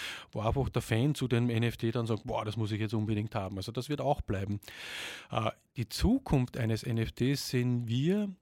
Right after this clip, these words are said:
ähm, dass diese digitale Welt mit der echten Welt, äh, wieder stärker verschmilzt. Ähm,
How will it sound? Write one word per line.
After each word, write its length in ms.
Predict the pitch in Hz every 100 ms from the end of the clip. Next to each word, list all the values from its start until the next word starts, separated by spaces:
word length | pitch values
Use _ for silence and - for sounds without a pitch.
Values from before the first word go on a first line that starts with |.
| - - -
ähm, 460 | 120 127 127 127 - - - - -
dass 340 | 120 - -
diese 320 | - 214 190
digitale 680 | 135 135 - 120 117 107 107
Welt 280 | 107 131 202
mit 180 | 135 -
der 120 | -
echten 400 | 120 123 - 123
Welt, 300 | 120 120 -
äh, 340 | - 127 120 113 - - -
wieder 220 | 135 127 117
stärker 360 | - 110 -
verschmilzt. 680 | 117 113 - 127 214 - - - - - -
Ähm, 480 | 123 123 120 120 120